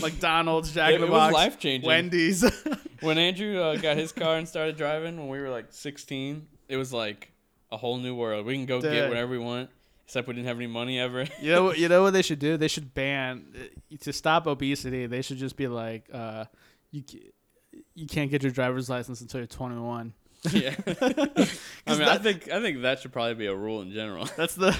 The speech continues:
Speaker 1: I think that's the main cause of obesity for kids. It's just, like,
Speaker 2: Being able to drive to any fast food <laughs> restaurant.
Speaker 1: Exactly, dude.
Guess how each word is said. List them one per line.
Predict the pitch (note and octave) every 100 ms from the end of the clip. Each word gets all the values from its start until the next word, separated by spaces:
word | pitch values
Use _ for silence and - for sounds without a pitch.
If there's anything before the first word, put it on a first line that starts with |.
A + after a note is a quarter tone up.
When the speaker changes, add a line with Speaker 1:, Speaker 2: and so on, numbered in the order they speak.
| G3+ D#3
Speaker 1:
I |
think | D#3+ F#3+
that's | F3+
the | E3
main | E3+ E3+
cause | G3 F#3
of | E3
obesity | D#3 D3+ D3+ D#3 D#3
for | C#3+
kids. | D3 D#3+ C#3+
It's | C#3+
just, | D3+ C#3+
like, | C#3+ C#3 -
Speaker 2:
Being | C3 B2
able | B2
to | A#2+
drive | A#2 A2+ A2+ A#2
to |
any | A2 A2+
fast | - A2+ A#2+ -
food | C3 B2
<laughs> |
restaurant. | D3 - G3 -
Speaker 1:
Exactly, | G#3+ G3 A#3 A3+ A3+ A3 E3
dude. | D#3+ B3+ A#3+ D3+